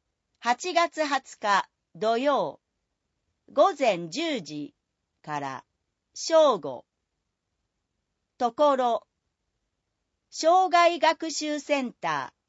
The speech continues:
ー研修室二。定員、三十人。先着順。申し込み、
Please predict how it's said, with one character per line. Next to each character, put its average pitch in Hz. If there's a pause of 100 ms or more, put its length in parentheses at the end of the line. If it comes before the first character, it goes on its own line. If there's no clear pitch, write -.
(140)
ー -
研 339
修 320
室 - (240)
二。 220 (1900)
定 302
員、 262 (1160)
三 330
十 285
人。 151 (960)
先 233
着 190
順。 147 (1500)
申 330
し -
込 294
み、 247